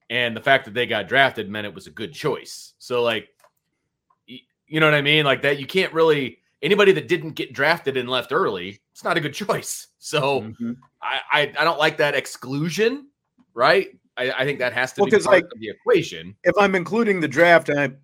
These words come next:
Speaker 2: Brandon Joseph is by far, like, he should be in school still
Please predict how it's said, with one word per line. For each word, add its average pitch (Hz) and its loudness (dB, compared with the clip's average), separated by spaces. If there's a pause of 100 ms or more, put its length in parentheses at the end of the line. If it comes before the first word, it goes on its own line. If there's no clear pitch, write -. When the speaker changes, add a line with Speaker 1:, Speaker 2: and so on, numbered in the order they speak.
(400)
Speaker 2:
Brandon 156 2
Joseph 139 -4
is 120 -6
by 107 -4
far, 113 -2
like, 101 -6
he 165 -8
should 151 -10
be 131 -6
in 107 -8
school 98 -12
still 73 -16